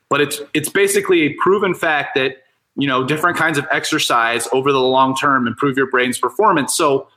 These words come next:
while I wouldn't say on a day-to-day basis, this is crucial, and I'd say sleep is, like, way more important.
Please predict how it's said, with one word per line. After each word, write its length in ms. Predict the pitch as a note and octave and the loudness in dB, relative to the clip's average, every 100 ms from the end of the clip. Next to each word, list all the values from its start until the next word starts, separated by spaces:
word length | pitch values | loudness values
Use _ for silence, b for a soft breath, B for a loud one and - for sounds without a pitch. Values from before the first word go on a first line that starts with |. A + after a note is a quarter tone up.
| - | 0
while 140 | D3 | 2
I 80 | D#3+ | 2
wouldn't 300 | E3+ G3+ G3+ | 2 2 0
say 180 | - F#3+ | 0 0
on 120 | E3+ | 0
a 120 | C#3 | -2
day-to-day 480 | D3 D3+ D#3+ D3+ C#3+ | 0 0 2 0 0
basis, 640 | C#3 D#3 - C3+ - - _ | 0 -2 0 -2 -2 -10 _
this 200 | D3+ D#3+ | -4 -2
is 120 | C#3 - | -2 -4
crucial, 560 | - F3 F3+ D3 C3 | 0 0 2 2 2
and 100 | B2+ | 0
I'd 140 | B2+ B2+ | -2 -2
say 140 | B2 | -4
sleep 460 | - - D3+ D#3+ C#3+ | -2 0 0 0 -2
is, 120 | A#2 | 0
like, 200 | A2 - | -2 0
way 160 | B2 | -2
more 180 | C3+ C3 | 0 0
important. 480 | B2 C3+ C#3 G3 G#3 | 0 2 0 0 -4